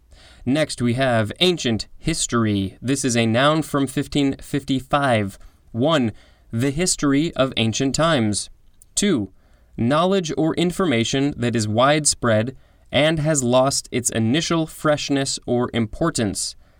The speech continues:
And then it says common knowledge. Next, we have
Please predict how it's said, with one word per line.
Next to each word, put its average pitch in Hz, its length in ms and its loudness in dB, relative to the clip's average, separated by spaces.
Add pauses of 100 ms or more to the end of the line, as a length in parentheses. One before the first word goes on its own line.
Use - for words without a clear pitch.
(260)
And 113 120 0
then 123 360 2
it 110 120 -6
says 107 280 -2
common 143 600 0
knowledge. 110 680 0 (840)
Next, 117 340 0
we 120 140 0
have 131 340 4